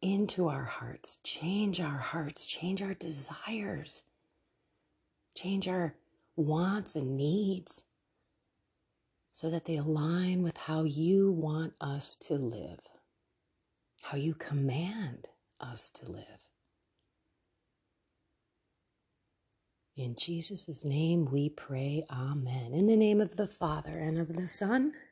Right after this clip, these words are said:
and of the Holy Spirit, amen. I love you all. Be kind and patient to yourself. That means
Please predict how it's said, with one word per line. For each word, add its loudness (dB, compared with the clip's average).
and -4
of -6
the -4
Holy -2
Spirit, 0
amen. -4
I 2
love 4
you 2
all. -2
Be -2
kind 0
and -8
patient -4
to -4
yourself. -4
That -4
means 4